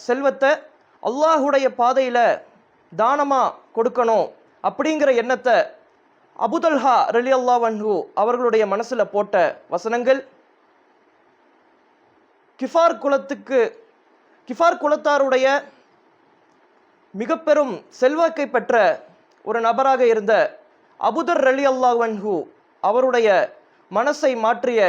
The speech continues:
இந்த வசனங்கள், இந்த காலத்துல வாழ்ற நம்முடைய மனசுல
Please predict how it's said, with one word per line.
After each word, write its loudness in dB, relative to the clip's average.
இந்த -2
வசனங்கள், -2
இந்த -2
காலத்துல 0
வாழ்ற 0
நம்முடைய 0
மனசுல -2